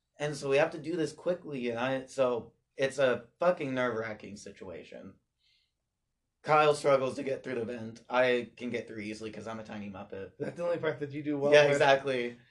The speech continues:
Speaker 2: <clears throat>
Speaker 1: But the fucking rooms were cool as shit. There was power still on in there.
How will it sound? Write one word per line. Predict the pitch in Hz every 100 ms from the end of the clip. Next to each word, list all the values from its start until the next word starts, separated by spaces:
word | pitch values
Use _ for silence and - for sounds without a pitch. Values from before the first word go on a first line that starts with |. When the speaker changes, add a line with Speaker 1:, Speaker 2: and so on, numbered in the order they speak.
| -
Speaker 2:
<clears throat> | 294 - - 127 131 _ _ _ _ 180
Speaker 1:
But | 180 185 180
the | 170
fucking | 196 196 208 160
rooms | 160 185 175
were | 160
cool | - - 208 208
as | 180 143
shit. | - - - - 226 202 - _ _ _ -
There | 165
was | 147
power | - - 123 147 190
still | 196 - 196 190
on | 185 196 214 226 _ _ _ -
in | 185 190
there. | 185 196 214